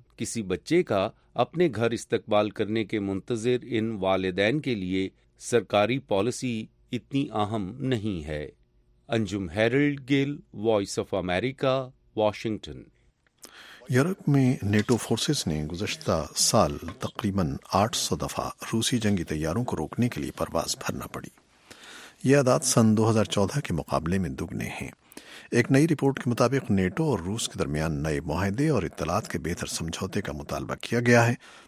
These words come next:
Speaker 2: تاکہ کسی ممکنہ خطرناک واقعے سے گریز کیا جا سکے۔ اس بارے میں ہنری رجویل کی رپورٹ کے ساتھ ایک بار پھر انجم ہیرلڈ گل۔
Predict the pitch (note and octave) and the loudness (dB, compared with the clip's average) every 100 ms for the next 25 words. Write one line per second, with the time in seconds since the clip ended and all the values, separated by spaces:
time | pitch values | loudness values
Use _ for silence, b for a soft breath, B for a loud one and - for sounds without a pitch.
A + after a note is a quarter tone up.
0 | - C#3+ - E3 C#3+ - C3+ B2 A#2+ G#2+ | -4 -2 -2 -4 -2 0 2 0 0 -2
1 | G#2 - F2+ D2+ D2+ - D#2+ D#2 D#2+ G2 | -2 -4 -4 -4 -4 -4 -8 -8 -6 -6
2 | - - F#2 - - - A#1+ A#1+ - - | -6 -6 -4 -4 -6 -8 -10 -8 -8 -10
3 | - - _ B B B B B B B | -10 -12 _ B B B B B B B
4 | - A#2 A#2 C#3 E3+ D3+ C#3+ B2+ G#2+ G#2+ | -2 -2 4 4 6 4 4 2 4 4
5 | G#2+ G2+ F#2+ - B2 - D2 C#2+ C2 C2+ | 4 2 0 0 -2 -2 -4 -4 -4 -4
6 | F#2+ F#2 F#2+ - - - E2+ - - C#2+ | -6 -4 -6 -4 -4 -2 -2 -4 -4 -6
7 | - C3 D2+ - - G2 D#2+ B1+ - - | -4 -4 -4 -6 -6 -4 -4 -10 -8 -8
8 | C#2 - - - - | -10 -10 -10 -10 -14